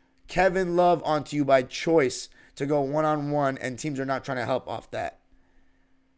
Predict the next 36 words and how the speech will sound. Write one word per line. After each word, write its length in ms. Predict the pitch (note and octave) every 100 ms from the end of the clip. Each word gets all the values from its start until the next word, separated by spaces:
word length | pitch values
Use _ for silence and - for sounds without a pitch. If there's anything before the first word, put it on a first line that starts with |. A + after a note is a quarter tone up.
| -
Did 180 | D#3
Kobe, 460 | - G#3+ G#3 G#3+ G3
M 240 | F3+ F#3+ E3+
J, 240 | F3 E3+
Larry 320 | D#3+ E3 E3+
Bird, 260 | D#3 D#3+ D#3
these, 200 | D#3+ C#3
all 160 | C#3+
these 100 | D3+
guys 160 | D3 D3
have 360 | - C3+ C#3 B2
that 260 | C3 -
kind 200 | C3+ C#3
of 60 | C3
luxury? 540 | B2 B2 C#3 D3 D3+ - _ _ _ _ _ _ _ _ _ _ _ _
No, 460 | B2+ D#3 D#3 B2 - _ _ _
they 140 | - D3+
did 100 | D3
not. 320 | D#3 C#3+ -
Even 200 | F3 F3+
when 120 | F3+ F3
they 80 |
played 240 | E3+ D#3+ D#3+
with 140 | D#3+
their 120 | D3+
respective 540 | C#3+ C#3 - D3+ C#3+ C3
teammates, 440 | - D#3 C#3 B2+
the 120 | -
game 340 | C3+ C#3 D#3 D#3+
was 140 | C#3+
not 220 | C#3 C#3+
played 200 | - C#3+
with 140 | C#3+ A#2+
that 140 | C3
much 180 | C3+ B2+
space 500 | - C3 B2+ A2 -